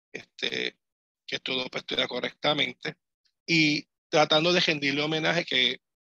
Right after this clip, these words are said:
es una de las razones principales, a estos compositores. Y digo especialmente a los compositores porque muchas veces decimos,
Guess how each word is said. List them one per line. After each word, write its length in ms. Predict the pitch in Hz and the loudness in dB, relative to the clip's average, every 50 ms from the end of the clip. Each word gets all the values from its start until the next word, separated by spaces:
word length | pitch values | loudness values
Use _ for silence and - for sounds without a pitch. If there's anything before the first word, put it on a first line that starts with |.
| _ | _
es 100 | - 131 | -8 -6
una 140 | 120 120 135 | -4 -4 -2
de 60 | 135 | -2
las 80 | 143 143 | -2 -2
razones 300 | 143 135 147 143 143 139 | -2 -4 -6 -8 -8 -10
principales, 640 | - - 139 - 135 131 - 143 147 139 131 123 117 | -10 -8 -8 -6 -6 -4 0 0 0 2 0 -2 -2
a 240 | 120 113 107 107 - _ _ _ _ _ _ _ _ _ _ | -4 -4 -4 -6 -10 _ _ _ _ _ _ _ _ _ _
estos 240 | - 139 - - 147 | -10 -8 -6 -6 -6
compositores. 880 | - - 151 147 - 151 156 - 165 - - 143 131 123 123 147 156 - _ _ _ _ _ _ _ _ _ | -4 -4 -4 -4 -4 -2 -2 -2 -2 -2 -2 -2 -2 0 0 -2 -2 -4 _ _ _ _ _ _ _ _ _
Y 100 | - 165 | 2 2
digo 200 | 160 165 175 196 | 4 4 4 2
especialmente 580 | 220 - - 226 - 240 220 220 220 214 - 220 | 2 2 2 2 4 4 4 4 2 2 4 4
a 20 | |
los 120 | 208 208 - | 4 4 2
compositores 680 | - 208 190 - 208 - - 196 - 214 214 208 208 | 0 -4 -2 -2 -2 -2 -2 -2 -2 0 2 2 0
porque 280 | - - 156 - 143 139 | 0 -4 -8 -8 -6 -6
muchas 340 | 131 135 135 - 185 170 165 | -6 -4 0 0 0 2 2
veces 320 | - 180 170 - 185 175 | 2 0 0 0 -2 -2
decimos, 520 | 170 170 160 - 175 175 170 170 165 139 | -2 -2 -4 -2 -2 -2 -2 0 -2 -2